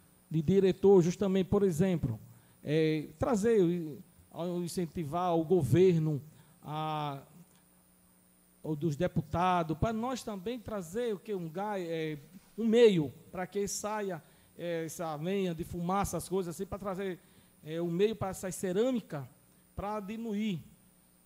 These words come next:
esse problema que realmente a-, atra-, acaba com muita saúde e muita gente na nossa cidade. Nós não podemos acabar com a cerâmica, a cerâmica é uma cadeia produtiva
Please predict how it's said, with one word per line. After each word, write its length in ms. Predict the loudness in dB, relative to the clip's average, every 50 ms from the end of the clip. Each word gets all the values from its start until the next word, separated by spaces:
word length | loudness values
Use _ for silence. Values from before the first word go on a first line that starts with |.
| _ -14
esse 180 | -12 -12 -6
problema 540 | 2 4 4 4 6 4 4 4 4 2 0
que 140 | 0 0 0
realmente 520 | 0 2 0 0 -2 -2 -4 -4 -4 -4
a-, 160 | -4 -4 -6 -8 -10 -8
atra-, 360 | -8 -8 -6 -6 -8 -8 -8 -6
acaba 420 | -8 -8 -6 -4 -6 -4 -4 -6
com 120 | -6 -4 -4
muita 260 | -4 -4 -4 -4 -6
saúde 400 | -6 -4 0 2 2 2 2 0
e 20 |
muita 260 | -2 -2 -2 -2 -2
gente 260 | -2 -2 -2 -4 -4 -4
na 60 | -6
nossa 180 | -6 -6 -6 -8
cidade. 340 | -6 -4 -2 -2 -2 -4 -6 -12 -18 -20 -20 _ _
Nós 140 | -2 0 0
não 80 | 4
podemos 260 | 4 4 4 4 0 -2
acabar 280 | -2 0 0 0 0
com 100 | 0 0
a 60 | -2
cerâmica, 480 | 0 -2 0 2 2 2 0 0 -2 -6
a 40 | -6
cerâmica 380 | -4 -6 -8 -8 -8 -8 -8
é 20 | -6
uma 160 | -6 -6 -8
cadeia 520 | -8 -8 -8 -8 -4 -4 -4 -2 -2 -4
produtiva 720 | -4 -2 -2 -2 -4 -4 -8 -6 -6 -6 -4 -4 -6 -8